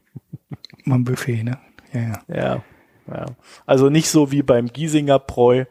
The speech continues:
Speaker 2: sondern mehr so <laughs> auf, auf, auf eine andere Art und Weise. Ja.
Speaker 1: Mhm.
Speaker 2: Ja, dann sind wir soweit durch.
Speaker 1: Jo.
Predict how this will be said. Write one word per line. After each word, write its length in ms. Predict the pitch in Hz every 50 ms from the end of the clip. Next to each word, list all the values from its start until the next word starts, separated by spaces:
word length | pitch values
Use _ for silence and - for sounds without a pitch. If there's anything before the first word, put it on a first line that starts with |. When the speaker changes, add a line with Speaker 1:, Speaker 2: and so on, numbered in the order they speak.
| _ _ - - - - _ _ _
Speaker 2:
sondern 360 | - 117 110 110 113 107 107
mehr 220 | 101 101 101 101 98
so 320 | 98 98 95 95 98 98 - - - - -
<laughs> 240 | - - - - -
auf, 260 | - - - - - - - - - - - - - - - 117 - - - - - 131 - - - - 120 -
auf, 200 | - - - -
auf 180 | - 131 117 107
eine 100 | 113 101
andere 320 | 101 95 95 95 98 95 87
Art 220 | 87 87 - -
und 120 | 87 87 92
Weise. 440 | 87 82 82 85 82 85 82 - _ _ _ _ _ _ _ _ -
Ja. 100 | 165 131
Speaker 1:
Mhm. 300 | 135 127 123 131 165 - _ _ _ _ _ _ _ _ _ _ _ _ _ _ _ _ _ _ _ _ _ _ _ _ _ -
Speaker 2:
Ja, 180 | 190 139 104 113 - _ _ _ _ _ _ _ _
dann 280 | - 127 131 147 - -
sind 180 | - - 156 160
wir 220 | 170 175 175 175 -
soweit 440 | 151 147 151 156 160 160 160 - -
durch. 360 | 156 175 220 233 - - - _ _ _ _ _ _ _ _ _ _ -
Speaker 1:
Jo. 340 | 190 165 139 120 - -